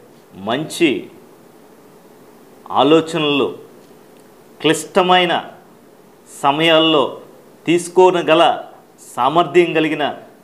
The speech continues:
స్త్రీ అని మనం జ్ఞాపకం చేసుకోవాలి. తర్వాత మంచి లీడర్ ఈమె. She is an able leader.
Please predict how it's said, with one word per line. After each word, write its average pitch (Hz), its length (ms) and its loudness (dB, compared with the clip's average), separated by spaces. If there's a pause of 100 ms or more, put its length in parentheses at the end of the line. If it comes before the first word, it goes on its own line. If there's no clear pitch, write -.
(120)
స్త్రీ 175 380 4
అని 151 360 -4 (160)
మనం 123 240 -10
జ్ఞాపకం 127 500 -6
చేసుకోవాలి. 123 500 -6 (560)
తర్వాత 233 420 2 (760)
మంచి 214 560 -4
లీడర్ 165 460 2
ఈమె. 104 240 -10 (500)
She 175 260 -4
is 170 60 -8 (920)
an 139 100 -4 (320)
able 190 340 0 (380)
leader. 185 320 2